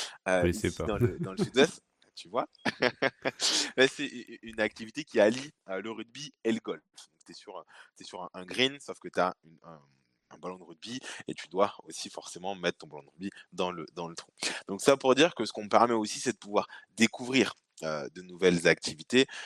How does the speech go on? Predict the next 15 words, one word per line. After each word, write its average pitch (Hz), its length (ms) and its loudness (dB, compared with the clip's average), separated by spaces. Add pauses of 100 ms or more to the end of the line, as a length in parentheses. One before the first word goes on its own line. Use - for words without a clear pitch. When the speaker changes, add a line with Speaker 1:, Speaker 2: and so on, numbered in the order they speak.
(300)
Speaker 1:
quelles 95 180 6
que 95 100 -12
soient 123 180 2
les, 110 200 4
les 95 220 -2
envies. 95 280 -12
Et - 80 -20
pour 92 220 -8
les, 90 120 -4 (120)
les - 80 -20
personnes - 240 -10
un 82 80 -8
peu 85 100 -16
moins 85 180 -12
sportives, - 600 -8